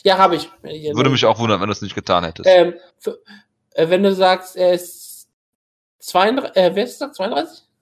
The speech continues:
Speaker 2: Ja, dann bin ich wohl einunddreißig.
Speaker 1: Ja, ja, er ist dann fünf Jahre jünger als Jimmy Manuwa.
Speaker 2: Ja.
Speaker 1: Und schau die beiden mal an, so im Vergleich.
Speaker 2: Tja, Anderson Silva ist vierzig oder einundvierzig und so was, ne?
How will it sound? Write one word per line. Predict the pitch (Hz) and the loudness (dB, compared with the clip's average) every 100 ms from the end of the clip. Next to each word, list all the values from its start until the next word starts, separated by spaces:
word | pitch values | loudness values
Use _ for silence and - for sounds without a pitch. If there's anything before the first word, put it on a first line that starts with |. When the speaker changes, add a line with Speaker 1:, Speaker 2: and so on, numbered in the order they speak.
| _ - | _ -4
Speaker 2:
Ja, | 92 - - - - | -4 -6 -18 -20 -8
dann | 101 | -6
bin | 113 | -4
ich | 127 - | -4 0
wohl | |
einunddreißig. | 123 98 87 62 - - - | 0 0 -4 -10 -12 -18 -2
Speaker 1:
Ja, | 170 | 2
ja, | 202 190 - | 2 2 0
er | 185 175 | 2 2
ist | 175 196 | 0 -4
dann | 180 - - 180 _ | -4 -10 -20 -20 _
fünf | - 233 294 | -6 -6 -4
Jahre | 262 247 247 | -2 0 0
jünger | 202 175 190 196 - | -2 -4 0 0 0
als | 160 170 | -4 -4
Jimmy | 170 160 | -2 -2
Manuwa. | 147 131 123 - _ _ _ _ _ _ _ _ - | -2 -6 -12 -20 _ _ _ _ _ _ _ _ -4
Speaker 2:
Ja. | 156 - _ _ _ _ _ _ _ _ _ | -4 -6 _ _ _ _ _ _ _ _ _
Speaker 1:
Und | 165 | -4
schau | 170 240 | 4 4
die | 254 | 4
beiden | 226 196 196 196 | 2 2 2 0
mal | 180 | -2
an, | 170 156 | -4 -8
so | 139 135 | -10 -12
im | 143 156 | -12 -12
Vergleich. | 139 135 127 139 - _ _ - | -10 -10 -12 -14 -20 _ _ -16
Speaker 2:
Tja, | - - | -10 -6
Anderson | 110 135 127 120 | 0 2 0 -4
Silva | 139 147 135 | -4 2 0
ist | 113 | 0
vierzig | - 151 165 - | -2 -2 -2 -4
oder | 113 117 | 0 2
einundvierzig | 123 135 151 180 120 | 2 -2 -6 -8 -6
und | 98 | -6
so | 92 | -6
was, | 90 | -6
ne? | 123 | -8